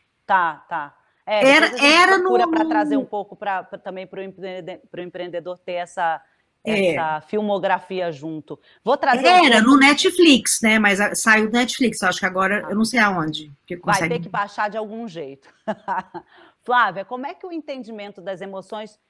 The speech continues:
Speaker 1: de fato, pode servir como vetor de crescimento pro empreendedor? Como é que pode auxiliar quando o empreendedor pensa nos seus relacionamentos interpessoais e gestão de times? Porque muitos empreendedores pensam, "Nossa,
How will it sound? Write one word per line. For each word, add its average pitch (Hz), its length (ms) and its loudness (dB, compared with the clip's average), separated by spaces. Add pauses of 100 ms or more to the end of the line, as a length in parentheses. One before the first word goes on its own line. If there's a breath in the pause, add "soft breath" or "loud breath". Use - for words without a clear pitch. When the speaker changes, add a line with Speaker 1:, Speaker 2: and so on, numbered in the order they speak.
(180)
Speaker 1:
de 233 160 -8
fato, 302 340 -8
pode 262 320 -6
servir 233 720 -10
como 220 280 -6
vetor 247 600 -6
de 269 120 -14
crescimento 226 680 -10
pro 208 160 -14
empreendedor? 185 680 -8 (220)
Como 247 160 -6
é 311 60 -4
que 302 100 -14
pode 277 380 -2
auxiliar 226 840 -4
quando 214 220 -12
o 214 40 -12
empreendedor 214 720 -12
pensa 214 420 -8 (500)
nos 330 300 0
seus 196 220 -6
relacionamentos 208 920 -8
interpessoais 226 920 -2
e 180 40 -12
gestão 202 420 -8
de 180 100 -12
times? 190 340 -14
Porque - 140 -10
muitos 330 240 -6
empreendedores 285 560 -2
pensam, 277 280 -10
"Nossa, 277 300 -8